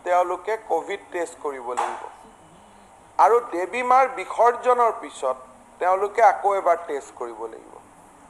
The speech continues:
এইটো কিন্তু একেবাৰে মেণ্ডেটৰী যে পঞ্চমীৰ দিনা পূজাৰীজন, পূজাৰ ভোগ আদি বনালে যিকেইজন কৰ্মচাৰী থাকিব, যোগালী বুলি কয়,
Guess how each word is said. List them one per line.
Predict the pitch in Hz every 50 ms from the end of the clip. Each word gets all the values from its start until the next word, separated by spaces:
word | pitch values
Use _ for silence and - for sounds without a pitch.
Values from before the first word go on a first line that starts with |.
| - - -
এইটো | 190 202 202 - 254 247
কিন্তু | - 262 247 - 269 269 277 - - -
একেবাৰে | 190 185 - 220 226 220 220 214 214 208
মেণ্ডেটৰী | 180 170 160 156 156 156 156 151 - 127 117 110 - - - - - - - - - - - - - - - - - -
যে | - 160 170 175 - - - - - - - - -
পঞ্চমীৰ | 165 170 175 190 190 - - 214 220 220 226 233 240 233
দিনা | 233 226 226 233 240 262 - - - - - - - - - - - -
পূজাৰীজন, | - 151 156 151 185 185 185 185 202 180 - 202 214 220 214 - - - - - - - - - - - _ - -
পূজাৰ | - 165 165 170 185 190 196 196 196 - -
ভোগ | - 165 185 - 180
আদি | 185 180 185 190 190
বনালে | 165 165 165 165 170 175 180 180 180 175 175 - - - -
যিকেইজন | - 147 151 - 185 185 185 190 185 185 185 -
কৰ্মচাৰী | 156 151 151 165 185 190 190 - 196 208 208 208
থাকিব, | 208 190 180 185 208 208 190 208 208 208 - - - - - - -
যোগালী | 131 131 143 151 156 170 185
বুলি | 175 175 185 185 185 185 -
কয়, | 196 196 202 202